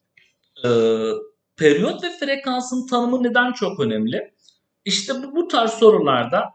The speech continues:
karşımıza sürekli çıkacak arkadaşlar. Şimdi periyot neydi arkadaşlar? Tam bir tur atmasıydı değil mi arkadaşlar?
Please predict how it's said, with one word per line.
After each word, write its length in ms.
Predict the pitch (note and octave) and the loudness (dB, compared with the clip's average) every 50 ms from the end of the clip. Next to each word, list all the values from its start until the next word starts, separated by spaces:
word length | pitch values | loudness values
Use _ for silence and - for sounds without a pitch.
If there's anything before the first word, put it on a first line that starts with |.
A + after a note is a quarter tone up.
| _ _ _ | _ _ _
karşımıza 520 | - A#3+ G3+ F3+ F3 - D#3+ C#3+ D3 G3+ G#3+ | 0 2 2 2 0 -2 -4 -2 0 0 0
sürekli 380 | G#3+ G#3+ G#3+ E3 C#3 - A#2 | 0 0 -2 -2 -2 -4 -6
çıkacak 440 | G#2+ - - - D3 B2+ A#2 - - | -8 -6 -4 -2 -2 -2 -2 -2 -2
arkadaşlar. 600 | B2 A2 - - G#2+ G2+ G2 G2 - - F#2+ F2+ - _ _ _ _ _ _ _ _ _ - | -4 -4 -4 -6 -8 -8 -8 -8 -8 -10 -10 -10 -12 _ _ _ _ _ _ _ _ _ -6
Şimdi 360 | D#4+ B3 E3+ - - - - - - _ _ _ _ _ _ _ | -6 -4 -4 -4 -6 -8 -8 -14 -20 _ _ _ _ _ _ _
periyot 380 | - B3 B3 B3 C#4+ D#4+ D#4+ D#4+ | 0 2 2 2 0 -4 -4 -6
neydi 240 | E4+ E4+ D#4+ - G#3+ | -8 -8 -4 -2 -2
arkadaşlar? 680 | F3+ E3 - F3 F3 F3 F#3 - - D#4 F#4 - - | -2 -2 -4 -6 -6 -6 -6 -2 0 0 0 0 -2
Tam 260 | - - - C3+ C3+ | -2 -2 0 0 0
bir 100 | C3 - | -4 -6
tur 120 | - - A#3 | -4 0 2
atmasıydı 600 | - - - - A#2 G#2+ G#2+ - G2 F#2 G2+ - | 2 2 2 -2 -6 -10 -10 -12 -14 -14 -12 -10
değil 120 | B3 E4 | -10 -6
mi 80 | F4+ C4 | -2 -2
arkadaşlar? 640 | D3 A#2 G#2+ - - - - - - - - D#2+ | -2 -2 -2 -6 -10 -16 -18 -16 -14 -12 -12 -14